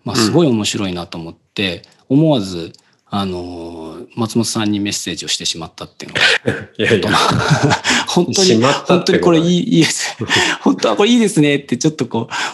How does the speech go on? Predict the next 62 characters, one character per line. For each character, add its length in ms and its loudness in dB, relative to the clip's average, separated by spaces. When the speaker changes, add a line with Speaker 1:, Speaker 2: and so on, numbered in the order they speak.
Speaker 1:
う、 40 -4
ぼ 120 4
や 140 4
い 120 -2
た 160 -4
つ 160 -6
も 120 -2
り 100 -6
で、 220 -10
え 320 0
ー、 40 -2
応 160 4
援 60 4
し 100 0
て 100 -2
ま 140 0
す 120 -6
よ、 220 -6
み 80 -10
た 160 -10
い 40 -6
な。 160 -10
ち 100 -4
ょ 40 0
っ 40 0
と 240 -2
言 80 4
っ 100 -2
た 160 0
ら、 100 -6
こ 140 -2
ん 40 2
な 60 0
こ 120 0
と 80 2
に 80 0
な 100 -6
っ 80 -12
た 100 -14
っ 40 -20
て 160 -14
い 20 -6
う 40 -8
の 20 -10
は 0 -
ち 120 -2
ょ 40 -4
っ 20 -20
と 80 -10
び 100 -6
っ 40 -14
く 160 -4
り 40 2
し 100 -2
て 60 -6
ま 80 -8
す 120 -8
け 80 -6
ど。 140 -12
Speaker 2:
<laughs> 1500 -10
う 80 -2
ん。 680 0